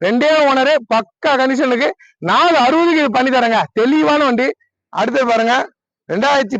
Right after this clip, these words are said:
பதினாறு டிசைனுங்க. இது மூணு ஓனர், ரெண்டாயிரத்தி பதினாறு டிசைனு. நாலு உடைச்சு மூணு தொண்ணூறு பண்ணி தரேன். இதுவும் தெளிவா இருக்கும். ரெண்டு டிசைர் இருக்கு, அது பாஞ்சு, இது பதினாறு. அது ஷார்ட் டிக்கி,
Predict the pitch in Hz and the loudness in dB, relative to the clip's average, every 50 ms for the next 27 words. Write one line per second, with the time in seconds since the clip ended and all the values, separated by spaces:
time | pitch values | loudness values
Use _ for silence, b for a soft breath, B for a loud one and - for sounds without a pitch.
0 | 175 220 220 269 294 302 302 294 285 247 214 240 214 233 220 220 202 160 - - | -2 0 0 2 2 2 0 0 0 0 -2 0 0 0 0 0 -2 -4 -6 -10
1 | _ _ _ b b b b b - 214 233 220 220 247 277 302 302 294 285 277 | _ _ _ b b b b b -4 -4 -2 0 0 0 0 0 2 2 2 2
2 | 277 277 285 302 277 240 233 247 294 294 294 294 208 262 208 190 226 233 262 277 | 2 2 2 2 2 0 0 0 0 0 0 0 -2 -4 -4 -2 0 0 2 2
3 | 294 285 269 233 240 240 233 247 247 269 294 - - _ _ _ _ _ 151 165 | 0 0 0 -2 -2 -2 0 0 0 0 -2 -4 -8 _ _ _ _ _ -4 -2
4 | 180 226 285 320 320 294 262 254 262 - - - 320 302 269 233 262 311 330 330 | 0 2 2 2 2 2 2 2 0 0 -2 -2 -2 -2 0 0 0 0 0 0
5 | 302 294 285 277 277 262 269 262 262 247 262 254 269 285 - B B B _ _ | 0 0 -2 -2 -2 -2 -2 -2 -2 0 0 0 0 -2 -4 B B B _ _
6 | - 196 240 285 311 302 220 254 247 247 262 269 269 269 262 254 240 226 262 240 | -6 -4 -2 0 0 0 0 0 0 0 0 0 0 2 2 2 2 0 0 0
7 | 208 214 247 269 277 220 233 240 233 277 269 247 226 220 262 262 226 202 190 175 | 0 0 0 -2 -2 -2 -2 -2 0 0 0 0 0 0 0 0 0 0 -2 -2
8 | 160 202 208 247 277 277 240 277 311 - - _ _ _ _ - 190 170 208 214 | -2 -2 0 0 0 0 0 -2 -4 -4 -6 _ _ _ _ -8 -4 -2 0 0
9 | 226 262 262 254 226 202 180 185 202 214 233 - 247 240 262 294 277 254 269 226 | 0 2 2 2 2 2 2 2 0 -2 -2 -2 0 0 0 0 -2 -4 -4 -2
10 | 226 | -2